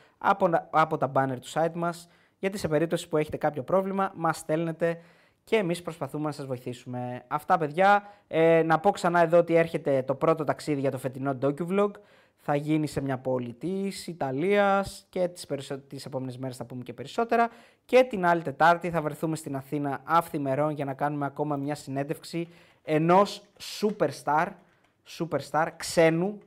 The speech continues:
ε, του ελληνικού ποδοσφαίρου που έπαιξε τα, τα προηγούμενα χρόνια και άφησε το στίγμα του ανεξίτηλο σε μια, ε, ομάδα, ε, του κέντρου. Αυτά.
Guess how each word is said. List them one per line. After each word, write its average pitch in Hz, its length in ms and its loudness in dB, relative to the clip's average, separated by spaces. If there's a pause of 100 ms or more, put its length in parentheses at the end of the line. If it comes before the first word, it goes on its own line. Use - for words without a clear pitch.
(1120)
ε, 139 420 -2
του 143 220 -6
ελληνικού 143 280 -4
ποδοσφαίρου 147 440 -4
που 147 120 -6
έπαιξε 143 280 -6
τα, 139 260 -6
τα 135 80 -10
προηγούμενα 135 420 -8
χρόνια 143 260 -8
και 139 140 -4
άφησε 165 400 0 (480)
το 151 100 -4
στίγμα 175 460 0
του 175 220 -4
ανεξίτηλο 175 880 2
σε 175 160 -8
μια, 151 280 -2 (840)
ε, 139 520 0
ομάδα, 139 920 0 (520)
ε, 127 840 -4 (1080)
του 135 140 -16
κέντρου. 117 320 -6 (1200)
Αυτά. 135 340 -6